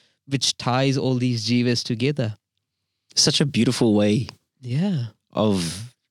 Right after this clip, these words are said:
Speaker 2: just looking and feeling it all, right?
Speaker 1: Yeah, absolutely.
Speaker 2: And so let's talk about now when, let's flip it one eighty, when things go wrong and terrible and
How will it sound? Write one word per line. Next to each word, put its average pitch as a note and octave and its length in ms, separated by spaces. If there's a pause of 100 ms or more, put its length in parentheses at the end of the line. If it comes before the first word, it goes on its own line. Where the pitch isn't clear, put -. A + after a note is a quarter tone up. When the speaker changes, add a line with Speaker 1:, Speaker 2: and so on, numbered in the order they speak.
(140)
Speaker 2:
just - 240 (760)
looking A#2+ 460
and C#3+ 220
feeling A2 540 (360)
it G2 160
all, F#2 160
right? F2+ 280 (160)
Speaker 1:
Yeah, A#2 420 (760)
absolutely. A2+ 720 (1200)
Speaker 2:
And C3 120
so B2+ 260 (560)
let's C#3 180
talk D3 160
about A#2 300
now G#2 500 (220)
when, G2 640 (880)
let's A#2 220
flip B2 220
it F#2 120
one G#2 240
eighty, G2 320
when F#2 220
things A2+ 360
go F#2 320
wrong F#2 560
and F2+ 180
terrible F#2+ 760
and E2+ 360